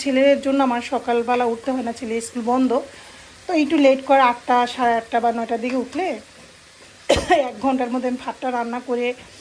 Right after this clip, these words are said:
দেন আমি নাস্তাটা মা ছেলে রেডি করে দেন আমি রেডি হয়ে বের হয়ে যেতে পারি, কারণ আমি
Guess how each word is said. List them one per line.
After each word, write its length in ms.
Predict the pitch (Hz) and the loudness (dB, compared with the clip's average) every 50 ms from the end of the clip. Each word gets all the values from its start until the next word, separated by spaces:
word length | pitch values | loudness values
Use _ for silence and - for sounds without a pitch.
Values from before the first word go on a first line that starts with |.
| - - - - 254 226 214 | -20 -20 -10 -8 -6 0 0
দেন 160 | 247 254 254 254 | 2 2 2 0
আমি 100 | 240 247 254 | 0 0 0
নাস্তাটা 540 | 254 240 226 220 - - 247 240 254 247 247 247 240 214 - 220 226 226 | -2 -2 -4 -8 -8 -8 -8 -4 -2 -2 -2 -2 -4 -6 -8 -12 -10 -6
মা 100 | 214 220 214 - | -6 -8 -8 -6
ছেলে 180 | - 247 240 240 226 240 | -6 -4 -2 -2 -2 -2
রেডি 180 | 233 226 254 254 - | -4 -4 -6 -4 -2
করে 180 | 254 240 262 285 339 359 320 - 247 233 | -2 -2 -2 -2 -6 -8 -8 -6 -2 -2
দেন 140 | 233 233 233 | -2 -2 -2
আমি 140 | 226 220 226 247 240 | -4 -6 -6 -6 -4
রেডি 240 | 226 214 202 214 233 233 | -4 -6 -6 -6 -4 -4
হয়ে 160 | 247 269 311 381 392 330 | -2 -4 -4 -6 -8 -6
বের 160 | 254 240 233 226 | 0 0 0 2
হয়ে 140 | 233 214 202 214 | 2 -2 -2 -4
যেতে 140 | 208 226 220 220 | -8 -6 -6 -6
পারি, 140 | 202 202 202 - | -8 -8 -8 -8
কারণ 160 | - 226 220 220 | -8 -8 -6 -6
আমি 80 | 226 | -8